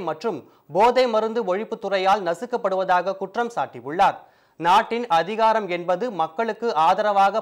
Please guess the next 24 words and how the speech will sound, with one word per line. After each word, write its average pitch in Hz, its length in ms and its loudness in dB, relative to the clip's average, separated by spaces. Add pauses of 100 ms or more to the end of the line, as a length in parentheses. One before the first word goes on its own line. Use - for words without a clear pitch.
(120)
பாரபட்சமின்றி 196 800 0 (100)
இயங்க 196 220 -2 (100)
வேண்டுமே 190 340 -4 (140)
தவிர, 190 200 -2 (580)
அரசியல் 233 520 0
எதிரிகளை 208 440 -2 (140)
அழிக்க 202 400 -2
பயன்படுத்தக்கூடாது 202 1120 0 (120)
என்று 170 200 -6 (140)
அவர் 156 240 -6
தெரிவித்துள்ளார். 165 640 -2 (380)
ஆனால் 180 400 4 (120)
இந்த 196 160 0 (100)
கொள்கைகளை 202 500 0 (140)
மறந்து 185 340 0 (140)
மோடி 208 240 -2 (140)
அரசு 185 340 -2
செயல்பட்டு 190 580 -4
வருவதாகவும் 175 720 0 (120)
அன்னை 175 200 -4 (100)
சோனியா 208 440 0
காந்தி 165 240 -4 (100)
குற்றம் 214 340 -8
சாட்டியுள்ளார். 139 580 -2